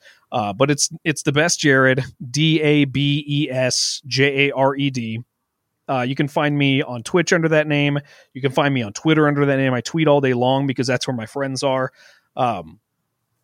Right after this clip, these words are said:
and, and come and say hi. Um, enjoy yourself. Don't say hi. Enjoy yourself, or just whatever. Like, I'm, I'm, I'm thankful to be, uh,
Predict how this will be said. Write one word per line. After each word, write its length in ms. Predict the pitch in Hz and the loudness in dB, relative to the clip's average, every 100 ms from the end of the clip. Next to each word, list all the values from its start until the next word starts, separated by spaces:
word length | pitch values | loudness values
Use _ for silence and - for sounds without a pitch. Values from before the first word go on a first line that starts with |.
| _ | _
and, 220 | 139 131 | -2 -2
and 400 | 127 139 131 131 - | 0 0 0 -2 0
come 240 | 180 190 | 0 2
and 280 | 165 135 120 | 2 0 -4
say 220 | - 175 | -4 -4
hi. 520 | 160 143 143 143 143 131 - _ | -2 -2 0 2 0 -2 -10 _
Um, 460 | 143 127 98 82 110 _ _ _ | 0 0 -2 -12 -20 _ _ _
enjoy 300 | 139 135 147 | -4 2 2
yourself. 360 | 151 - 160 | 2 2 0
Don't 200 | 135 185 | 2 0
say 180 | - 202 | 2 0
hi. 300 | 175 185 180 | 2 2 2
Enjoy 320 | 175 135 139 | 0 0 2
yourself, 420 | 160 156 185 165 165 | 2 2 2 2 2
or 180 | 165 - 170 | 0 -2 -8
just 260 | 208 247 | -6 -2
whatever. 380 | 294 208 135 110 | 2 2 2 0
Like, 180 | 139 143 | -2 0
I'm, 200 | 165 151 - - _ - | -2 -2 -10 -20 _ -2
I'm, 320 | 151 170 165 - | 0 2 -2 -4
I'm 100 | 170 | -6
thankful 460 | 160 - 196 - 175 | -4 -4 -2 0 0
to 340 | - 143 127 | 4 4 4
be, 440 | 123 131 131 127 120 - - _ _ _ | 2 2 4 2 0 -6 -20 _ _ _
uh, 300 | - 123 101 | -6 -6 -6